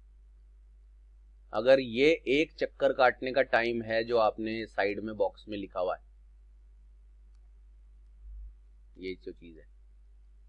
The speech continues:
this is the time taken to complete one round, तो अगर हम वन by T निकालें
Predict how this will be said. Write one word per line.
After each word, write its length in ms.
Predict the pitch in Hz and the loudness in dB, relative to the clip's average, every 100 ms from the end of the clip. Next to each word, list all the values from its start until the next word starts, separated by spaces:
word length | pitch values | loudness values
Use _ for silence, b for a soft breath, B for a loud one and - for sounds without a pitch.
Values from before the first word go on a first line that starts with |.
| - | -18
this 120 | 101 101 | -14 -4
is 100 | 110 | -4
the 80 | - | 2
time 240 | 104 110 | 0 0
taken 320 | 110 104 110 110 | -4 -6 -6 -10
to 100 | 117 | -6
complete 460 | 110 107 - 113 113 101 | -6 -6 -6 -6 -6 -4
one 180 | 110 104 - - - - - - - - - - - - - - - - - - - - - - - - - - - - - - - | -4 -4 -14 -20 -20 -20 -20 -20 -20 -20 -20 -20 -20 -20 -20 -20 -20 -20 -20 -20 -20 -20 -20 -20 -20 -20 -20 -20 -20 -20 -20 -20 -6
round, 340 | 98 107 104 90 - - - - - - - - - - - - - | 2 2 2 -8 -18 -20 -20 -20 -20 -20 -20 -20 -20 -20 -20 -20 -8
तो 140 | 117 107 | -4 0
अगर 160 | 117 | 2
हम 280 | 120 123 123 | 2 0 -4
वन 260 | 110 120 123 | -2 0 4
by 160 | 139 147 151 | 4 4 2
T 220 | - 127 | -6 -4
निकालें 380 | 123 110 98 92 | -4 0 0 -2